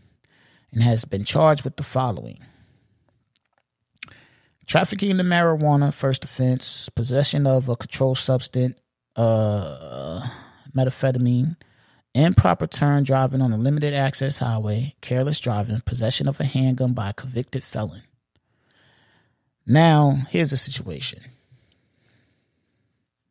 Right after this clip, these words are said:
It's one o'clock in the morning, and this dude gets pulled over for driving the wrong way down the exit ramp. It's one o'clock in the morning,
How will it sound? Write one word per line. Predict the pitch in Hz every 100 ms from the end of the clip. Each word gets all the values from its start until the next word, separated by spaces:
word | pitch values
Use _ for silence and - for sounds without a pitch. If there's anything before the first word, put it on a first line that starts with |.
| _ _ _ _ _ -
It's | 104
one | 123 160
o'clock | 165 147 143
in | 143
the | 131
morning, | 104 98 104 117 _ _ _ _ - - _ _ _ _ _ _ _ _ _ _ 117
and | 117 113 104
this | 135 131
dude | 135 131 120
gets | 117
pulled | - 139 139 123
over | 117 107 107
for | -
driving | 101 127 131 123 113
the | 107 110
wrong | 139 170 156 135
way | 143 117 110 - _
down | 113 110
the | 104
exit | 113 104 - -
ramp. | 58 - _ _ _ _ _ _ _ _ _ _ _ _ _ _ _ _ _ _ _ 117
It's | 110 -
one | 95 131 165
o'clock | - 175 170
in | 160
the | 151
morning, | 170 156 113 98 120